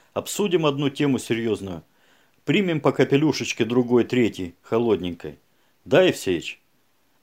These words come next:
А Бадуля уже вовсю поджимал страх. Он не откликался на зеленковское тарахтение,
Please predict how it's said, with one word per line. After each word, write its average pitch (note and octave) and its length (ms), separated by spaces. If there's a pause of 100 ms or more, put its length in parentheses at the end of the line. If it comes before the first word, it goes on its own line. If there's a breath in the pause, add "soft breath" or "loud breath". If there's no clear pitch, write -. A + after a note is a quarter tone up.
(380)
А F#2 120
Бадуля D3+ 360
уже C#3+ 240
вовсю C#3 340
поджимал B2+ 520
страх. G#2+ 440 (600)
Он E3 160
не G3+ 80
откликался D#3 640
на C3 100
зеленковское B2+ 680
тарахтение, G#2 760